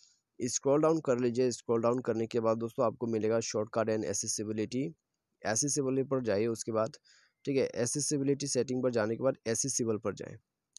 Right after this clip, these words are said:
उसके बाद दोस्तों आपको मिल जाएगा Google Assistant कम-, कस्टम फंक्शन, उसमें क्लिक कीजिए और यहाँ पे दोस्तों Google Assistant कस्टम फंक्शन आप अलाउ कर सकते हैं, ठीक है।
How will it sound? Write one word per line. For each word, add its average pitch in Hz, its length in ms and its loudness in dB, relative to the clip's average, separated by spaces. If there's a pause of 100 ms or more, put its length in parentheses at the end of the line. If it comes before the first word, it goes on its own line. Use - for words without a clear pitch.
(140)
उसके 147 240 2
बाद 156 140 4
दोस्तों 147 300 0
आपको 127 220 -2
मिल 113 220 0
जाएगा 117 320 2 (540)
Google 120 380 0 (120)
Assistant 127 580 0
कम-, 101 200 -2 (200)
कस्टम 117 480 0 (380)
फंक्शन, - 540 -8 (600)
उसमें 151 320 2
क्लिक 139 260 -2
कीजिए 135 280 0
और 117 340 4
यहाँ 117 320 2
पे 143 160 0
दोस्तों 123 360 -2
Google 117 320 0
Assistant 127 440 -4 (400)
कस्टम 135 440 0 (100)
फंक्शन 107 460 -2 (280)
आप 107 300 2 (1160)
अलाउ 113 260 0
कर - 180 -8
सकते - 320 -12
हैं, - 160 -14 (420)
ठीक 127 140 0
है। 151 100 2